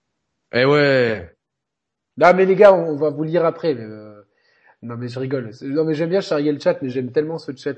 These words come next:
Speaker 2: Il est, c'est tellement le meilleur chat du monde en fait à chaque fois.
Speaker 1: Ouais, c'est clair.
Speaker 2: Là,
Speaker 1: Ouais.
Speaker 2: Philippe Douste-Blazy, on, il, c'est la première fois que je le vois, je crois. Il
Speaker 1: Ouais.
Speaker 2: s'est imposé, je pense. Et t'as l'impression que c'est un taulier du chat. T'as pas, t'as pas cette impression là qu'il s'est imposé dans ce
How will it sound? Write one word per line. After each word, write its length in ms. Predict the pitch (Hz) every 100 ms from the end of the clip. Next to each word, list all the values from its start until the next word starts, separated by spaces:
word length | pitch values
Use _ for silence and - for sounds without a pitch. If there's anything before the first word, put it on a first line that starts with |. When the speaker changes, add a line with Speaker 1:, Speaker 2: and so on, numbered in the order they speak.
| -
Speaker 2:
Il 60 |
est, 40 | 117
c'est 220 | - 135
tellement 240 | 160 175
le 80 | 190
meilleur 260 | 160 160 156
chat 120 | 160
du 180 | 127 135
monde 180 | 156 135
en 80 |
fait 260 | 120 131 -
à 60 | 113
chaque 220 | 120 -
fois. 200 | 127 127 _ _ _ _ _
Speaker 1:
Ouais, 160 | 110 104
c'est 140 | -
clair. 240 | 95 110 101
Speaker 2:
Là, 120 | 220
Speaker 1:
Ouais. 100 | 254
Speaker 2:
Philippe 260 | 214 220 180
Douste-Blazy, 720 | 202 - 196 185 180 175 254
on, 180 | 175 160
il, 180 | 160 139
c'est 140 | -
la 60 | 143
première 280 | - 240 233
fois 140 | 208
que 80 | 139
je 40 |
le 60 | 147
vois, 220 | 135 202
je 100 | 247
crois. 320 | - 160 - _ _ _ _ _ _ _ _ _
Il 60 | 107
Speaker 1:
Ouais. 160 | 113
Speaker 2:
s'est 100 | 120 -
imposé, 500 | 233 254 240 196 202
je 80 | -
pense. 260 | 196 175 -
Et 80 | 165
t'as 100 | 165
l'impression 380 | 165 180 180 339
que 40 |
c'est 80 | -
un 80 | 151
taulier 360 | 131 185 180 214
du 120 | 165
chat. 380 | - 170 - _ _ _
T'as 80 | 117
pas, 180 | 277
t'as 140 | - 156
pas 100 | 277
cette 120 | 285
impression 420 | 220 208 196 339
là 100 | 302
qu'il 180 | 180 151
s'est 440 | - 156 147 139 - _ _ 180
imposé 420 | 202 202 185 202
dans 160 | 180
ce 140 | 160